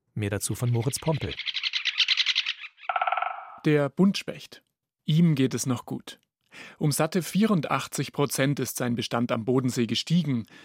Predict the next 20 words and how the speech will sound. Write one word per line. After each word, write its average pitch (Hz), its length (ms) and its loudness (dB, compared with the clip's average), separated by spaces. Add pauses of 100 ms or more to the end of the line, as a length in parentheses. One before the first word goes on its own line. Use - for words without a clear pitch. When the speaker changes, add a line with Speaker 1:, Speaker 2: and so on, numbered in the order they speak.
(160)
Speaker 2:
berichten 127 440 0
Wissenschaftler 131 540 0
der 120 140 2
Ornithologischen 123 680 0
Arbeitsgruppe 117 600 -2
Bodensee 143 600 2
und 143 180 -4
des 135 120 -4
Max-Planck-Instituts 131 1120 -2
für 127 160 -2
Verhaltensbiologie 123 1120 0
in 131 100 0
Radolfzell. 117 800 0 (840)
Manche 151 300 -2
Vogelarten 175 580 0
wie 127 60 2
der 113 160 2
Weißstorch, 110 800 -2 (120)
der 113 160 -6
Wanderfalke 131 840 0